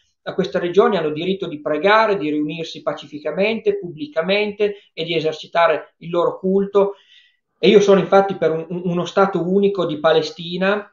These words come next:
binazionale, plurireligioso, laico, dove ognuno prega il Dio che vuole e ognuno dal punto di vista religioso fa quello che vuole nel rispetto delle regole altrui, no? Nel rispetto dello Stato di diritto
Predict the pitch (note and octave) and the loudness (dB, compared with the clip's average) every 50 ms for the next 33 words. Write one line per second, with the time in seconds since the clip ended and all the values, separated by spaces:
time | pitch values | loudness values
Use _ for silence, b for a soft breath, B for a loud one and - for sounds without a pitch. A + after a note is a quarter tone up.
0 | _ - D3 C#3+ D3+ F#3 F#3 F3+ F3 F3 - - E3 E3 E3 F3+ F#3 F#3+ G3 F#3+ | _ -16 -12 -4 -2 0 0 0 0 -4 -8 -8 -6 -2 0 2 2 2 2 2
1 | F3+ - - F3+ F#3 F#3 F3 E3 D3+ D#3 D#3 D#3 D3+ D3 F3+ F#3 F#3 F3 E3 D#3+ | 0 0 0 2 2 2 2 0 -2 -2 -4 -6 -6 -2 0 0 0 0 0 0
2 | D#3+ D#3 D3+ E3+ F#3 F3+ - E3 D3+ D3+ C#3+ D#3 E3 F3+ G3 F#3 - - D#3+ E3 | 2 2 2 2 0 -2 -6 -8 -8 -8 -8 -6 -4 -2 -2 -2 -2 -2 -4 -2
3 | E3+ D#3+ D3+ D3 C#3+ D3+ F3 F3+ E3+ - D3+ C3+ C#3+ D3 D3 D3+ D#3+ E3+ G3 G3 | -2 0 -2 -2 -2 -4 -4 -6 -6 -6 -8 -6 -4 -2 0 0 2 0 0 -2
4 | - _ _ _ - D3+ D#3 D#3 F#3+ G#3+ G3+ E3 D#3 - F3 F3 F3 F#3 F3+ - | -6 _ _ _ -8 -6 -4 0 0 2 2 0 0 -2 -6 -8 -8 -8 -8 -6
5 | E3 D#3 D#3 D3+ D3 F3 F#3+ F#3 F3+ F3+ D#3 D3+ - E3 F3 E3+ F3 G#3 F#3+ F3 | -6 -6 -6 -6 -4 -4 -2 -2 -4 -6 -8 -8 -8 -8 -8 -4 0 0 2 4
6 | F3+ F#3+ G3+ G#3 G3+ - - _ _ - E3 E3 E3 E3+ - - F3+ F3 F3 - | 6 6 6 4 2 -2 -10 _ _ -8 -6 -4 -4 -6 -4 -4 -4 -4 -4 -4
7 | D#3+ - E3 D#3+ E3 E3 D#3+ D#3 D3+ D3+ D3+ F3+ F#3 G#3+ A#3+ A#3 b b b b | -8 -6 -2 -2 0 0 0 0 0 0 0 2 2 2 0 -2 b b b b
8 | - D#3 D3+ D3 D3+ F#3 D#3+ D#3 D#3 D#3+ F#3 F#3 C#3+ C#3+ D#3+ E3 D3 C#3 - - | -6 -4 -4 -4 -4 -4 -6 -4 -4 -2 -2 -2 0 -2 -2 -2 -4 -6 -6 -6
9 | E3 D#3+ - C#3+ D3 C#3+ - F3 D#3+ - D#3+ E3 F3 G#3+ G#3 G3 G3+ G3+ F3+ _ | -6 -6 -4 -6 -8 -6 -4 -4 -6 -6 -6 -4 0 2 2 2 2 -2 -6 _
10 | - A3 A3+ A3+ | -2 -2 -2 -4